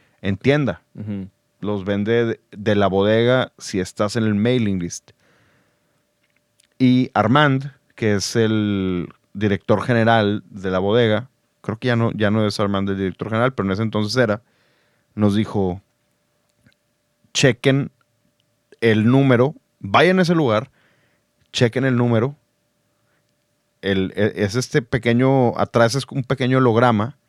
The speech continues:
Speaker 1: que implementó Screaming Eagle en sus vinos y te dice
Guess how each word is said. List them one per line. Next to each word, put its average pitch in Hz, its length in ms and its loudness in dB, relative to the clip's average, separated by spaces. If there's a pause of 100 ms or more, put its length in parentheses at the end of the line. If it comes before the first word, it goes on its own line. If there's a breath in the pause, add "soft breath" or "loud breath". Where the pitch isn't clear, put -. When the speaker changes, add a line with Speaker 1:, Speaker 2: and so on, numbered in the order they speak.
(560)
Speaker 1:
que - 80 -6
implementó 98 600 0
Screaming 110 440 0
Eagle 107 220 0
en 101 80 -4
sus 131 240 -4
vinos 107 400 -6 (840)
y 120 120 0
te 120 140 2
dice 113 500 2